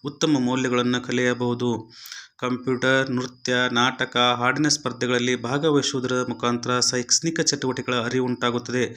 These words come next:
ಜೊತೆಗೆ ಮನಸ್ಸು ಉಲ್ಲಾಸವಾಗುತ್ತದೆ. ಬೇಸಿಗೆ ರಜೆಯನ್ನು ಉಪಯೋಗ ಮಾಡಿಕೊಳ್ಳುವುದು ಮತ್ತು ವ್ಯರ್ಥ ಮಾಡಿಕೊಳ್ಳುವುದು ಎರಡೂ ನಮ್ಮ ಕೈಯಲ್ಲಿದೆ. ಆದಷ್ಟು ಒಳ್ಳೆಯದಕ್ಕೆ ಉಪಯೋಗ ಮಾಡಿಕೊಳ್ಳೋಣ.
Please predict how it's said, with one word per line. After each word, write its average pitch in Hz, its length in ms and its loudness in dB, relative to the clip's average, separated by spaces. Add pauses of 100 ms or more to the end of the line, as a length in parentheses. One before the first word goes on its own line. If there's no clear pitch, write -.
(360)
ಜೊತೆಗೆ 127 400 2
ಮನಸ್ಸು 123 760 0
ಉಲ್ಲಾಸವಾಗುತ್ತದೆ. 123 1300 0 (240)
ಬೇಸಿಗೆ 143 320 4
ರಜೆಯನ್ನು 151 340 4
ಉಪಯೋಗ 143 340 2
ಮಾಡಿಕೊಳ್ಳುವುದು 131 800 2
ಮತ್ತು 123 300 -2
ವ್ಯರ್ಥ 127 300 0
ಮಾಡಿಕೊಳ್ಳುವುದು 127 540 0
ಎರಡೂ 123 240 2
ನಮ್ಮ 139 240 2
ಕೈಯಲ್ಲಿದೆ. 123 540 2 (720)
ಆದಷ್ಟು 147 460 2
ಒಳ್ಳೆಯದಕ್ಕೆ 147 520 4
ಉಪಯೋಗ 131 340 0
ಮಾಡಿಕೊಳ್ಳೋಣ. 123 760 2